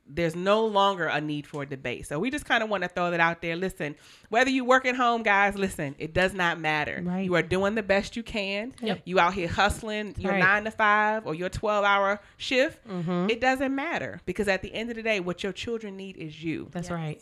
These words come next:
Speaker 1: Right? They're not gonna care how many hours you worked or how many gingerbread houses you made.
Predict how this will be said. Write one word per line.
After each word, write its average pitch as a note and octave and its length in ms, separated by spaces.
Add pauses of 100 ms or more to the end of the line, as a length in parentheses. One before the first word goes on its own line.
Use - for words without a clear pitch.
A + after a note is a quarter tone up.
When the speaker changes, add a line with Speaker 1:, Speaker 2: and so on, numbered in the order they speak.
(120)
Speaker 1:
Right? E3+ 240
They're F3+ 140
not A3 200
gonna A3 120
care G#3 260
how G#3+ 100
many G3+ 220
hours F3+ 340
you F#3 80
worked E3+ 320
or E3+ 80
how F3+ 160
many F3 240
gingerbread E3 520
houses D3+ 360
you D#3 100
made. D3+ 340